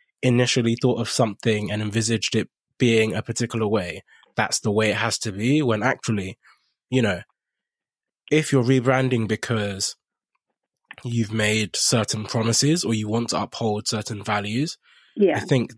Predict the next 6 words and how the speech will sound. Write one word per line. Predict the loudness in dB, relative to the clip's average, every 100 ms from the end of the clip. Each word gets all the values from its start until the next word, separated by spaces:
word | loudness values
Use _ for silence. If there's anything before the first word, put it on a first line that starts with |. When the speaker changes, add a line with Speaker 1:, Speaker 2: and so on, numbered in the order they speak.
| 0
Speaker 1:
that | 2 2
is | -4 -6 -4 -4 -6 _ _
far | -4 2 4
more | 4 0 -2
important | -6 -6 -4 -6 -10 -14 _ _ _ -18
than | -2 0 2 -2 -8 -12